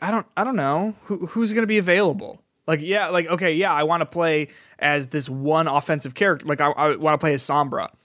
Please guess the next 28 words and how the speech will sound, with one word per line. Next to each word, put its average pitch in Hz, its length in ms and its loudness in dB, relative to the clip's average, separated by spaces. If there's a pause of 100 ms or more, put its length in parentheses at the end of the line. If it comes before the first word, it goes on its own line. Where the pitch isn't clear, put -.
(300)
Okay. 139 380 0 (1900)
I 156 180 2
might 180 220 0
not 170 140 0
be 175 60 2
able 170 120 4
to 160 80 2
play 170 160 2
as 147 100 -2
Sombra 165 260 2
when 139 120 0
I 131 60 -4
get 143 120 2
in 151 140 2
there. 123 180 -4
So - 160 -4
then 143 160 2
I'm 139 80 -2
like, 139 160 -2
"Oh, 139 160 0
I 139 120 0
guess 135 180 -2
I 139 60 -2
have 135 120 0
to 139 100 -4
try," 131 840 0 (320)
you 131 100 -10
know. 131 160 -10